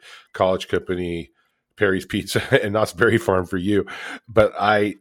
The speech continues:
I, I, I do, I will, I will lightning round a couple more jobs I had, but we're not gonna get into detail. But, but we can sprinkle in some.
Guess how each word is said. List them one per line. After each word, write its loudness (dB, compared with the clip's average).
I, -6
I, 2
I 0
do, 0
I 4
will, 2
I 2
will 4
lightning 2
round 0
a -6
couple -2
more -2
jobs -2
I 2
had, 0
but -4
we're -4
not 0
gonna -4
get -6
into -12
detail. -6
But, -12
but -2
we 2
can -10
sprinkle 0
in 0
some. -10